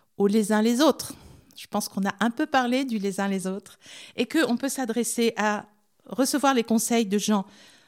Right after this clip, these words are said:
de gens qui mettent en pratique la parole de Dieu, évidemment. Sinon, euh, c'est pas des conseils de, de valeur, mais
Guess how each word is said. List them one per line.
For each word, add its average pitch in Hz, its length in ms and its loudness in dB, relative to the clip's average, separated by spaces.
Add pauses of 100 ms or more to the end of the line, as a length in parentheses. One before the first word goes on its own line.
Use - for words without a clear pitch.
(180)
de 202 100 2
gens 294 180 4
qui - 140 0
mettent 285 200 8
en 269 80 6
pratique 254 360 0
la 226 80 2
parole 214 240 0
de 196 80 0
Dieu, 190 300 0
évidemment. 180 420 -2 (160)
Sinon, 175 500 -4
euh, 147 40 -8 (560)
c'est - 120 -20
pas 185 120 -10
des 170 120 -8
conseils 175 400 -8
de, 165 280 -12
de 165 100 -10
valeur, 214 340 -6
mais 202 140 -4